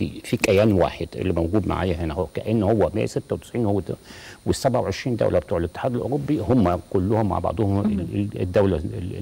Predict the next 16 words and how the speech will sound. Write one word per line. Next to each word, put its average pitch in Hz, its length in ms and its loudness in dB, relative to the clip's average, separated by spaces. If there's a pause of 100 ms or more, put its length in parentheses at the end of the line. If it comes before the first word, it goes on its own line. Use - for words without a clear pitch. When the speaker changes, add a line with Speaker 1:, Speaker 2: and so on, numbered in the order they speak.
Speaker 1:
ال-، 101 300 -8 (400)
اللي 87 120 2
بتكمل 104 440 4
المية 85 240 2
سبعة 76 260 -4
وتسعين. 76 380 -10 (760)
أصبح 123 500 4
كل 120 420 4
دولة 104 280 6
من 87 200 2
الدول 110 440 2
عليها 104 640 0 (100)
إن 87 180 -2
هي 95 280 0
تقدم 87 680 0 (280)
تقرير 92 600 2